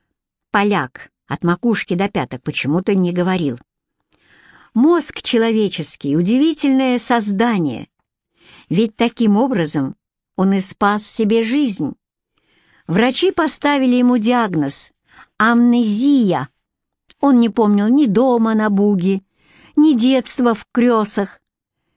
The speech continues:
не помнил своей юности в оккупированной Варшаве, даже своей дорогой и любимой подруги Стефании он не помнил.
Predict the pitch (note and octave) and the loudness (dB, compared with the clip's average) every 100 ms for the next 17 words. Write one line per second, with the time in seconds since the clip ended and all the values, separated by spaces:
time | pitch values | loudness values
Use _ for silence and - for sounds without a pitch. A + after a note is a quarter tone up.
0 | _ _ - B3 - D#4+ C#4+ C4 - B3+ | _ _ 0 0 2 4 4 4 2 2
1 | C#4 B3 A3 C4 B3 A#3 - A3+ - A#3 | 4 4 4 4 2 0 -2 -2 0 0
2 | B3 A#3+ A3+ A#3 A3+ _ _ G3+ A3 G#3+ | 2 2 2 0 -2 _ _ -2 -2 -2
3 | - G#3+ G#3+ G#3 G#3+ _ _ _ _ _ | -2 0 0 -2 -6 _ _ _ _ _
4 | _ _ - A#3+ A#3+ A#3 A3 A#3+ B3 B3 | _ _ -2 0 2 0 0 0 2 2
5 | A3 A#3+ A#3 B3 A#3+ A#3 A#3+ A#3+ A#3 A#3 | 2 0 2 2 2 2 2 2 0 0
6 | G#3+ B3 G#3+ F#3 F3 A3 G3+ A3+ A#3 A#3 | 2 0 0 -2 -2 -4 0 0 2 2
7 | G#3+ F#3 E3 _ _ _ _ - G3+ A3 | 2 0 -4 _ _ _ _ -4 0 2
8 | A3+ A#3+ C4 A#3+ G3 D3+ | 0 0 2 2 0 -4